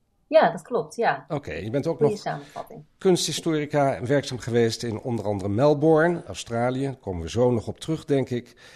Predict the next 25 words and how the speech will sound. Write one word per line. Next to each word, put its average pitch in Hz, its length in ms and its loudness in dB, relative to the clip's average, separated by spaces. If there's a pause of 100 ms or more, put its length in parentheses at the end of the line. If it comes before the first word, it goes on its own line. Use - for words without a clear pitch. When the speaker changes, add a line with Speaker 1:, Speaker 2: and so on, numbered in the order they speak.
(180)
Speaker 2:
en 104 260 -2
in 87 360 -6
Singapore. 92 720 0 (680)
Ehm, 160 360 4
nou, 131 240 -4
fijn 147 560 0
dat - 260 -8
we 101 100 -6
je 92 80 -6
kunnen 107 240 -4
horen. 120 440 -2 (640)
Eh, 139 340 -2 (280)
grote - 340 0
vraag 160 300 2
meteen, 151 300 -2
maar 139 200 0
persoonlijke - 540 -2
vraag. 117 400 -2 (340)
Vanwaar 165 600 4
jouw 143 300 4
grote 135 400 -2
interesse 110 600 -4
in 110 240 -4
die, 95 340 -4
eh, - 80 -16